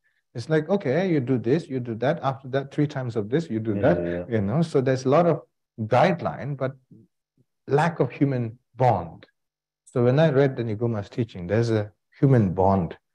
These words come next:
Speaker 2: Mm.
Speaker 1: from her to her student. And when I s-, reflect that, you know, in terms of her quality and realization, but also her character, you know, and that made me, uh, you know,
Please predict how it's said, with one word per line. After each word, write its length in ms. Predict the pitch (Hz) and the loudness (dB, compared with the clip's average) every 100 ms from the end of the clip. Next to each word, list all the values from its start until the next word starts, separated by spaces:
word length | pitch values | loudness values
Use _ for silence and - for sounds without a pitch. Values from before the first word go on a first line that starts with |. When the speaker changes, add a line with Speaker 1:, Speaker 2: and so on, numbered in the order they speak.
| _ | _
Speaker 2:
Mm. 240 | 98 90 87 - | -16 -16 -18 -20
Speaker 1:
from 240 | - 107 90 | -4 -2 0
her 440 | 123 127 117 - - _ _ _ | 4 6 6 2 -6 _ _ _
to 60 | 104 95 | -2 0
her 320 | 90 92 90 | 0 0 -2
student. 640 | - - 127 104 76 - _ _ _ _ _ _ | -10 2 4 4 -2 -12 _ _ _ _ _ _
And 120 | 117 107 | -2 2
when 160 | 110 | 4
I 120 | 127 | 6
s-, 260 | 127 - - _ - | 4 0 -10 _ -6
reflect 500 | 107 104 147 147 - - | -4 2 4 4 0 -4
that, 340 | 101 - - _ - | -4 -4 -18 _ -16
you 60 | |
know, 160 | 87 90 | -14 -14
in 80 | 95 | -18
terms 300 | - 101 95 | -8 -6 -6
of 140 | 98 - | -8 -10
her 140 | 92 | -12
quality 560 | - 101 98 95 - 98 | -6 -2 -2 -4 -8 -10
and 120 | 92 | -8
realization, 720 | 92 92 87 95 170 - 98 | -8 -8 -8 0 0 0 -10
but 160 | 98 87 | -10 -2
also 300 | 110 - 104 | -2 -2 -8
her 240 | 104 90 _ | -8 -12 _
character, 500 | - 107 117 - - _ _ _ _ _ _ | -4 0 0 -2 -12 _ _ _ _ _ _
you 80 | 101 | -20
know, 100 | 90 104 | -16 -10
and 120 | 117 104 | -6 -2
that 220 | 113 113 | -2 -2
made 240 | 104 98 | -8 -8
me, 280 | 98 90 87 _ _ _ _ | -10 -10 -12 _ _ _ _
uh, 240 | 95 87 85 | -6 -4 -4
you 100 | 92 | -4
know, 260 | 85 78 | -6 -8